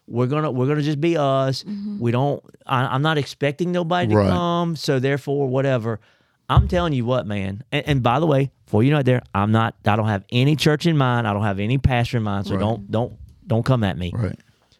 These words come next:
Speaker 1: But I do think that's the mentality of some dudes that I've <laughs> personally talked to.
Speaker 2: Mm-hmm.
Speaker 1: I expect it, man.
Speaker 3: Mm-hmm.
Speaker 1: I see, I, I expect every Sunday for that joint,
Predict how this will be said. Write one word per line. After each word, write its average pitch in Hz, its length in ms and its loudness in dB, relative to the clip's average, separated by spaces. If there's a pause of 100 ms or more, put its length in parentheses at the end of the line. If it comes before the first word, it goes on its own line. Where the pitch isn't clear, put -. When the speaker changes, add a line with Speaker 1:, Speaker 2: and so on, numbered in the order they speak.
(100)
Speaker 1:
But 135 160 2
I 135 100 0
do 127 300 2
think 135 260 -2
that's 120 220 0
the 123 100 0
mentality 123 640 0
of 98 100 0
some 117 240 0
dudes 151 360 0
that 107 180 0 (160)
I've 104 340 -2
<laughs> - 0 -
personally - 480 0
talked 202 320 -2
to. 101 160 2
Speaker 2:
Mm-hmm. 139 120 -10 (1500)
Speaker 1:
I 180 160 2
expect - 460 -4
it, 90 120 -6
man. 104 260 -4
Speaker 3:
Mm-hmm. 92 260 0
Speaker 1:
I 185 140 -2
see, - 340 -4
I, 147 180 0 (120)
I 180 200 -2
expect 160 340 -4
every 147 280 0
Sunday 143 340 0
for 98 120 -2
that 135 200 0
joint, 120 420 -2